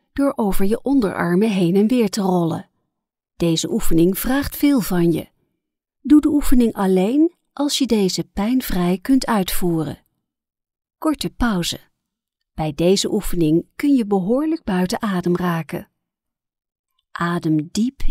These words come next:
in en uit. Gemotiveerd voor de volgende ronde?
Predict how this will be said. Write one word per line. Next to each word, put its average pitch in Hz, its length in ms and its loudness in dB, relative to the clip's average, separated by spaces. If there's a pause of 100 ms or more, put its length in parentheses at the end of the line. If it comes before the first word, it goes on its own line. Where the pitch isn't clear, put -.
(160)
in 175 540 -2
en 277 280 -2
uit. - 460 -6 (880)
Gemotiveerd 247 880 0
voor 240 180 -2
de 185 100 -2
volgende 262 440 2
ronde? 247 480 0